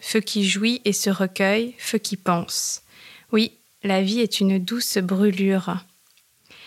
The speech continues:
Alors, en quoi ce poème résonne-t-il particulièrement et quelle proximité personnelle entretenez-vous avec Lanza Del Vasto, donc, qui a fondé, euh, il y a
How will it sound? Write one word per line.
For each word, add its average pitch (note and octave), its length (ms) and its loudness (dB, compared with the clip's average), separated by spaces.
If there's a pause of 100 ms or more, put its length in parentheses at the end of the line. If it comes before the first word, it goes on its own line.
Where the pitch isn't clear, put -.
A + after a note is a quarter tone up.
(280)
Alors, G#3+ 140 2
en - 20 -4
quoi D#4 140 0
ce C4 140 -4
poème A#3+ 260 0
résonne-t-il A3 560 0
particulièrement G#3+ 1160 0
et G3 160 0 (340)
quelle C#4+ 160 0
proximité C4 720 0
personnelle C4 880 0
entretenez-vous A#3 580 0
avec A3 260 2
Lanza A3 260 2
Del G3+ 160 2
Vasto, G3+ 340 0
donc, A3 240 0
qui - 140 0
a G3 120 2 (300)
fondé, B3 800 0
euh, F#3 380 2
il F#3 180 0
y F3+ 80 2
a E3+ 520 0